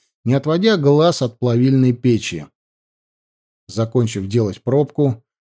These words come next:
работники принялись разводить костер вокруг кувшина.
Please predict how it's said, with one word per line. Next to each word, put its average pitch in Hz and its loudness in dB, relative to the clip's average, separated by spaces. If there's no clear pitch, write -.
работники 175 0
принялись 170 2
разводить 147 2
костер 160 2
вокруг 131 0
кувшина. 113 -2